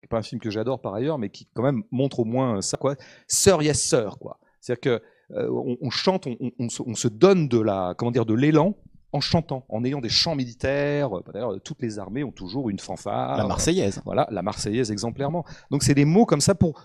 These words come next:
Speaker 1: se donner du courage au combat. Ils n'ont aucun sens en soi, mais c'est des mots. Eh ben, les mots-clés du management, c'est la même chose. C'est, on se donne du courage, euh, dans la team, quoi. Dans la team, pour avoir de la cohésion entre nous, on va se donner des mots-clés qui vont nous animer. On va dire, voilà, voilà, on,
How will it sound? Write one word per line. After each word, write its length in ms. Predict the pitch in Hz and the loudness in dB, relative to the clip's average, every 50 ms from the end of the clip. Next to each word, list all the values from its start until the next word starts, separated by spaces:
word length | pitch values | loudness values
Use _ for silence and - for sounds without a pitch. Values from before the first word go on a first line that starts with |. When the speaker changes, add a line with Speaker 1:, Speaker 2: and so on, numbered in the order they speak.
| _ - - | _ -8 -4
Speaker 1:
se 160 | 104 98 101 | -4 -2 6
donner 300 | 110 180 196 202 202 196 | 8 10 10 10 8 4
du 100 | 165 156 | 0 0
courage 340 | - - 165 151 170 147 135 | 2 2 4 6 6 4 4
au 40 | - | 0
combat. 480 | - - - 110 110 127 202 - _ _ - - | 0 -2 0 4 4 2 2 0 _ _ -6 -2
Ils 100 | 120 - | 0 0
n'ont 100 | - - - - | 0 0 2 0
aucun 220 | 233 - 180 135 | 2 2 2 0
sens 240 | - - 147 - - | 2 0 0 0 0
en 80 | 104 | -4
soi, 260 | - - 135 151 - _ _ _ _ _ _ _ _ _ _ _ _ _ - 143 | -2 0 -2 -2 -2 _ _ _ _ _ _ _ _ _ _ _ _ _ -4 -2
mais 260 | 151 151 175 196 190 | 2 4 4 4 4
c'est 160 | - - 139 | 4 4 2
des 100 | 131 127 | 2 2
mots. 140 | 135 139 120 - - - - - - | 0 0 -4 -4 -10 -20 -20 -10 -8
Eh 60 | - | -2
ben, 120 | 104 156 170 | 0 4 4
les 120 | 180 185 | 6 6
mots-clés 480 | 180 196 185 - - 208 208 220 226 170 | 6 4 2 2 0 2 2 2 2 0
du 80 | 147 | 0
management, 420 | 147 151 151 151 135 143 190 214 - | -2 0 -2 -2 -2 -2 -2 -2 0
c'est 80 | - 180 | 0 -2
la 60 | 175 | 0
même 140 | 165 160 151 | -2 -2 -4
chose. 280 | - 101 92 87 - _ _ - | -6 -8 -8 -10 -10 _ _ -12
C'est, 300 | - - - 123 135 139 139 | -6 0 4 4 4 4 4
on 140 | 127 123 | 0 -2
se 80 | 113 113 | -4 -4
donne 160 | 139 147 151 | -4 -4 -4
du 80 | 127 127 | -6 -8
courage, 480 | - 131 127 127 143 165 170 151 113 | -4 0 2 2 4 4 2 0 0
euh, 300 | 110 104 101 98 98 95 92 _ _ _ - _ _ _ | -2 -4 -2 -2 -4 -6 -6 _ _ _ -20 _ _ _
dans 120 | 127 107 107 | -4 -2 -2
la 80 | 123 | -2
team, 300 | 123 - - 180 147 113 | -2 -2 -2 -2 -2 -2
quoi. 200 | - - 92 92 - | -4 -6 -6 -6 -6
Dans 80 | 101 92 | -8 -6
la 100 | 92 87 | -6 -8
team, 360 | - - - 123 139 139 120 | -8 -10 -8 -6 -6 -6 -6
pour 180 | - 107 92 98 | -6 -6 -6 -4
avoir 160 | 95 107 104 | -6 -6 -6
de 40 | 104 | -6
la 60 | 90 | -8
cohésion 440 | - - 131 123 120 113 107 113 113 | -4 0 0 0 0 0 -4 -8 -8
entre 180 | 101 - - 117 | -8 -6 -6 -4
nous, 80 | 156 | -4
on 60 | 160 | -2
va 100 | 113 117 | -2 -2
se 60 | 113 110 | -2 -4
donner 180 | 131 151 160 | -4 -4 -2
des 100 | 123 120 | -2 -2
mots-clés 460 | 117 127 147 165 165 - 139 135 131 _ _ - - _ _ | -2 0 -2 -2 -2 -4 -8 -8 -8 _ _ -20 -20 _ _
qui 140 | - 131 123 | -8 -8 -6
vont 200 | 117 143 185 208 | -2 -2 0 0
nous 220 | 170 135 127 123 143 | 0 0 0 2 2
animer. 400 | 165 160 135 120 117 135 180 185 | 2 2 0 0 0 0 0 -2
On 40 | |
va 120 | 123 101 - | -4 -4 -6
dire, 100 | 139 123 | -6 -6
voilà, 360 | 92 90 - 113 143 160 147 | -6 -6 -4 -4 -2 -2 -4
voilà, 180 | 110 - 117 123 | -4 -4 -4 -4
on, 140 | 113 98 | -4 -6